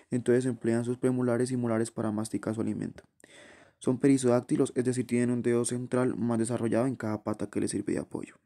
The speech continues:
Eh, los ojos están situados a ambos lados de su cabeza, pero tienen una muy mala vista. Tienen oído, un, un oído muy fino,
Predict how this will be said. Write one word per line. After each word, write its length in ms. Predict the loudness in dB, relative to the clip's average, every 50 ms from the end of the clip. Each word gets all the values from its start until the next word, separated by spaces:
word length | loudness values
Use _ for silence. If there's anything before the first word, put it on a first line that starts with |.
| _ _ _ _ _ _ _ _ _ _ -20 -18 -18 -18 -18 -20 -20 -20 -20 -20 -20 -20 _ _ 2
Eh, 500 | 6 8 8 10 10 10 8 6 4 2 -2 _ _ _ _ -2
los 300 | 2 4 4 4 4 4
ojos 340 | 4 2 4 2 0 0 -2 -2 -2
están 240 | 0 2 2 2
situados 460 | 2 0 0 2 2 4 4 4 4 4
a 120 | 2 2
ambos 320 | 2 0 0 0 0 0
lados 200 | 2 0 0 0
de 80 | -2 -2
su 120 | -4 -2
cabeza, 500 | 0 0 2 4 4 2 2 0 -2 -2 -2 -6 -12 -16 -20 -20 -20 -20 _ _ _ _ _ _ _ 4
pero 200 | 6 6 6 6
tienen 300 | 4 4 6 6 6 6
una 300 | 6 6 4 4 2 0
muy 300 | 0 2 4 6 6 6
mala 300 | 6 6 4 4 4 4
vista. 420 | 4 2 0 0 0 -2 -2 -2 -4 -12 -20 -20 -20 -20 -20 -20 _ _
Tienen 260 | 2 4 4 6 6
oído, 220 | 6 8 8 8 8
un, 440 | 8 6 6 6 6 4 2 4 6
un 120 | 6 10 10
oído 240 | 12 12 12 12
muy 200 | 12 10 8 8
fino, 520 | 6 6 6 6 6 8 6 4 2 0